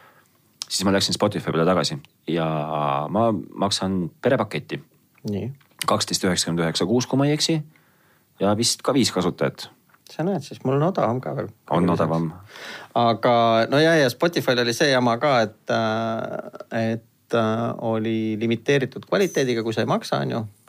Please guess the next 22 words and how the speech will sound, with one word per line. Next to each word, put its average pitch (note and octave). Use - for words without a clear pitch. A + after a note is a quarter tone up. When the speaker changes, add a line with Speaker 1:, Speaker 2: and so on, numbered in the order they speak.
Speaker 2:
Tasuta A#2+
kuulaja A2+
oli A#2
vist -
sada A2+
kakskümmend A#2+
kaheksa A2
ka A#2
kilobitti G#2+
sekundis, A#2
ainult A2
see -
kõige A2+
nigelam A2
M A#2
P A2+
kolm, D#3
mis A2+
saab A#2+
tulla. D3+
Speaker 1:
Kas -
vist -